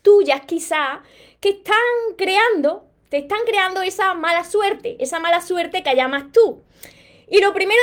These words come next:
de todo, agarra, agarra el bolígrafo y anótalo todo porque después se te olvida y esto es muy importante para que puedas reflexionar después cuando, cuando estés a solas, cuando estés en silencio y puedas decir,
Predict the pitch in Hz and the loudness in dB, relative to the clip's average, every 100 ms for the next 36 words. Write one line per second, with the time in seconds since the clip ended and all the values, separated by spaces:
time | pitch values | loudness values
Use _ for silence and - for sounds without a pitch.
0 | 480 302 370 330 233 190 294 311 381 277 | 4 4 6 6 6 0 0 0 0 -2
1 | - 277 277 349 453 494 453 359 339 349 | 0 0 2 0 2 4 4 4 2 0
2 | 339 349 349 359 320 285 320 440 415 285 | 0 -2 -2 0 0 0 0 0 -2 0
3 | 320 302 339 285 320 - 302 277 277 269 | 6 6 8 4 4 0 -4 -2 4 4
4 | 247 226 254 349 349 392 359 302 311 320 | 4 -2 -2 -2 -2 -2 -4 -4 0 0
5 | 294 285 330 311 277 330 370 320 320 381 | 0 -2 -4 -2 -2 -4 -4 -6 -4 -4
6 | 427 269 208 202 _ _ 269 262 269 277 | -4 -4 -8 -12 _ _ -4 -4 -2 -2
7 | 311 427 415 392 381 349 339 330 320 330 | 0 -2 -4 -6 -6 -6 -6 -6 -6 -6
8 | 311 339 294 269 240 - - - - 277 | -4 -4 0 2 0 -4 -12 -6 -2 0
9 | 277 277 339 339 311 302 320 330 330 269 | -2 -2 0 0 -2 -2 0 -2 -4 -4
10 | 254 247 - 330 349 339 339 294 294 294 | -4 -4 -2 0 0 -4 -4 0 0 0
11 | 330 349 349 - 285 311 294 262 254 285 | 2 2 0 -12 -2 2 4 2 0 -4
12 | 269 - | -6 -8